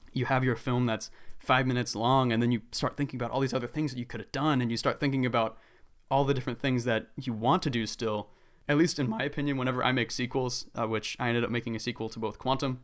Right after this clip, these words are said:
and, uh, Sign Wars, which was the name of the Star Wars parody, I ended up making a sequel to both of them, and I feel like both of them are tens of times better than the originals.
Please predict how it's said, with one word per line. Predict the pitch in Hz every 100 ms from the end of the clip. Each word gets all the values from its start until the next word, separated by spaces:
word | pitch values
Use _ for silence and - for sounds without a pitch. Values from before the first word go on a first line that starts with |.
| -
and, | 123 120 117 113 117 -
uh, | 117 110 110 -
Sign | - 113 113
Wars, | 110 113 -
which | 110 -
was | 110 104
the | - 113
name | 110 113
of |
the | 110 107 - - - -
Star | - 131
Wars | 113 113
parody, | - 110 110 113 - - _ - -
I | 127
ended | 131
up | 135
making | 127 127
a |
sequel | 135 135
to | 123
both | 143
of | 127
them, | 117
and | 113
I | 113
feel | 131
like | 117 117
both | 117
of | 120
them | 113 110
are | 110 - -
tens | 170
of | 147
times | - 110 110 -
better | 143 113 110 101
than | 104 107
the | 104
originals. | 98 98 107 -